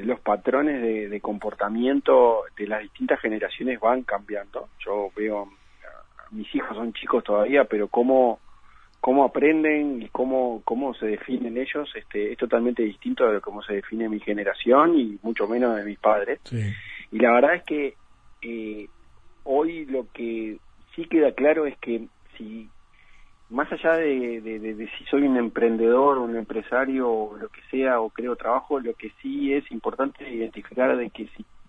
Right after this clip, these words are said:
Speaker 1: quiero tener realmente libertad de elección, tengo que tener ciertas competencias para poder, este,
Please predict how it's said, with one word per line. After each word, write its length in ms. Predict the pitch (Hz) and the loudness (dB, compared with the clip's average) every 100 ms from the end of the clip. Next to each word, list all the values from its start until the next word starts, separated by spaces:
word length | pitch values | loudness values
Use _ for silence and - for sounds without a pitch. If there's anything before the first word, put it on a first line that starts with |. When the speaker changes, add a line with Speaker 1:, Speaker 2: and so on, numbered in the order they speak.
| _ - - - - | _ -18 -18 -8 2
Speaker 1:
quiero 220 | 139 151 | 4 4
tener 380 | 123 131 - - - - - - | 4 4 2 -2 -16 -20 -20 -10
realmente 680 | - 147 151 135 143 139 131 | 2 4 4 2 -2 -2 -4
libertad 680 | 113 113 110 - - 127 | -4 -4 -6 -4 0 0
de 80 | 123 | 0
elección, 760 | 107 104 - - 127 151 277 - - - _ _ | -4 -6 -10 -8 -4 -4 -6 -12 -20 -20 _ _
tengo 220 | 120 135 | -6 -4
que 100 | 117 | -4
tener 400 | 110 110 123 127 - | -4 -4 -4 -6 -6
ciertas 380 | 120 120 131 - | -6 -2 -2 0
competencias 880 | - 110 110 104 123 131 131 151 156 - - | -4 -4 -4 -4 -2 -4 -2 -2 -2 -8 -4
para 180 | 104 98 | -2 -2
poder, 400 | 104 107 113 113 | -2 0 0 0
este, 540 | - 110 98 92 | -6 -10 -8 -10